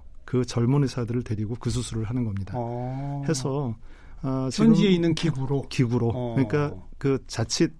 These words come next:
Speaker 1: 우리가 갖고 있는 좋은 기구를 갖고 와서 하면 그분들이 이제 오히려 더 좌절해요.
Speaker 2: 그렇겠죠.
Speaker 1: "니네는 이렇게 좋은 기구를 갖고 있으면 이런 게 되지만 우리는
Speaker 2: 우리는
Speaker 1: 이런 게 없다."
Speaker 2: 못한다.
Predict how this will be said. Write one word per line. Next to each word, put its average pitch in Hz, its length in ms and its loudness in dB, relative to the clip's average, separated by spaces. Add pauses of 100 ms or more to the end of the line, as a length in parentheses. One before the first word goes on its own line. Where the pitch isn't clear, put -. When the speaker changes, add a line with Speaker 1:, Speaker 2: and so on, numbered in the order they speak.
(100)
Speaker 1:
우리가 139 360 4
갖고 127 300 -2
있는 127 300 4
좋은 143 320 6
기구를 139 300 2
갖고 117 240 -4
와서 113 180 -4
하면 127 240 -2
그분들이 131 420 2
이제 123 240 0
오히려 127 240 2
더 156 140 2
좌절해요. 110 600 -2
Speaker 2:
그렇겠죠. 156 880 0
Speaker 1:
"니네는 139 380 4
이렇게 131 220 2
좋은 127 240 2
기구를 143 180 4
갖고 135 200 2
있으면 123 160 2
이런 120 160 4
게 123 80 4
되지만 117 460 2
우리는 120 240 4
Speaker 2:
우리는 170 40 8
Speaker 1:
이런 214 180 10
게 185 60 8
없다." 160 240 4
Speaker 2:
못한다. 151 360 2